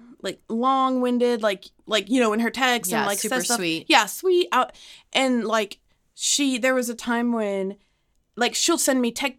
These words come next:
Speaker 1: TikToks and, like, we, like, we talk outside of work. And so, like, I sent her, like, a funny TikTok. She didn't respond, like, on text. And then I sent her, like, another text and she didn't respond for, like, two days. And I was like, "Oh my God.
Speaker 2: Yeah, what'd I fucking
Speaker 1: She
Speaker 2: do?"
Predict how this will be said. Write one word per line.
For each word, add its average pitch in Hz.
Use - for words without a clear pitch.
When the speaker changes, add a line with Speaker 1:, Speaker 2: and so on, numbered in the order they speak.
Speaker 1:
TikToks 254
and, 226
like, 202
we, 247
like, 277
we 302
talk 254
outside 269
of 190
work. 180
And 233
so, 220
like, 240
I 233
sent 294
her, 254
like, 226
a 220
funny 220
TikTok. 202
She -
didn't 214
respond, 196
like, 208
on 202
text. 190
And 233
then 214
I 202
sent 233
her, 247
like, 220
another 214
text 277
and 226
she 226
didn't 214
respond 202
for, 262
like, -
two 262
days. 240
And 240
I 226
was 233
like, 240
"Oh 254
my 233
God. 254
Speaker 2:
Yeah, 220
what'd 214
I -
fucking 285
Speaker 1:
She 277
Speaker 2:
do?" 302